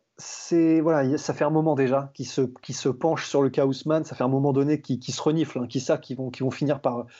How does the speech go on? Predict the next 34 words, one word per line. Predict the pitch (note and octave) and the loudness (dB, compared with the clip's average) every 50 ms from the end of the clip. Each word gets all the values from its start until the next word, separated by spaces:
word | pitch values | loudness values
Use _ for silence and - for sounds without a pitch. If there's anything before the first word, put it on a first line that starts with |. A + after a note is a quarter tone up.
| - - _ _ - | -20 -20 _ _ -2
par | C#3+ C3+ | 0 2
rentrer | C3+ C3+ - - | 2 2 2 0
dans | C#3 C#3+ | 0 2
la | C3+ B2+ | 2 2
même | B2+ B2+ B2+ B2 | 2 2 0 2
cage. | D#3 D#3+ E3+ C#3 C3 - _ - - - - - _ _ - | 2 2 2 0 -2 -8 _ -20 -20 -20 -20 -20 _ _ -4
Donc, | C#3+ C#3+ C#3+ C#3 C#3 - | 0 0 0 0 2 2
euh, | C#3+ C3+ C3 B2+ B2 B2 - _ _ _ _ _ _ _ _ _ | 0 2 0 0 -4 -6 -10 _ _ _ _ _ _ _ _ _
du | - E3 A#2+ D3+ D3+ | -10 -6 -4 -4 -4
point | - - F3+ F3+ F3+ | -2 0 2 2 2
de | F3 E3 | 2 0
vue | C#3+ C#3+ D#3 E3+ G3 F#3+ | 0 0 0 2 2 2
de, | E3 D3 C#3+ C#3 C3+ C3 C3 C3 B2+ B2+ B2 | 2 2 4 4 4 4 4 4 4 2 2
du | A2+ C3 | 0 0
repérage | B2 A2+ D3+ D3+ - E3 D3 D3 D#3 C#3 C3 | 2 2 2 2 2 0 2 2 2 2 0
de | C#3 | 0
force, | B2 - - D#3 C3 - | -2 0 0 -2 0 0
de | D3 C3+ | -4 -2
faiblesse, | - D#3 D3+ D3 D#3+ E3+ F3 D3+ | -2 -2 0 2 2 2 2 2
du | C3+ C3+ B2+ | 0 -2 -4
point | - - C#3+ C#3+ C#3+ | -4 -2 -2 0 0
de | C#3+ | -2
vue | C3 D3+ D#3+ D3 | -2 -4 -2 0
de, | C#3 C3+ | 2 2
euh, | C3+ C3 B2+ B2+ B2 B2+ - - - - - _ _ | 4 4 4 2 0 -2 -6 -20 -20 -20 -20 _ _
travail | - - D3 C#3 D3 D3+ D3+ C#3+ | -2 0 2 2 4 4 4 4
à | |
la | C#3+ C#3 | 4 2
vidéo, | C3 C3 C#3 C3+ D3+ D#3 E3 E3+ F3 F3 F3 E3+ | 0 -2 -2 0 2 2 4 4 2 2 2 0
de | C3+ B2+ | 0 0
vraiment | B2 A2+ A#2+ C#3 D3 D#3 D#3 | 0 0 0 0 0 0 -2
décryptage | C3+ A2+ A#2 E3 E3 - - E3 D#3+ - - F3+ E3+ E3+ E3+ D3+ B2 | -4 -2 -2 -2 -2 -2 -4 -8 -8 -4 -2 0 2 2 2 2 2
et, | B2+ B2 B2 A#2+ | 2 2 2 2
euh, | A#2+ A#2 | 2 0